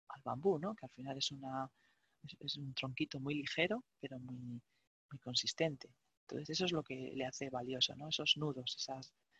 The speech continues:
esas pequeñas crisis que tiene cada, cada poco.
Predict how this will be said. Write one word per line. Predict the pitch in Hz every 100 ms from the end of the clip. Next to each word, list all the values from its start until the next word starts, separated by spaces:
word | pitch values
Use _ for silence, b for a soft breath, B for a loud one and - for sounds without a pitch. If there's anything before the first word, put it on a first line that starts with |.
| b _
esas | - 143 -
pequeñas | 139 143 143 131
crisis | - 143 - 127
que | -
tiene | 120 131 123
cada, | - 127 120 - _ _ _
cada | 127 123
poco. | 120 120 117 123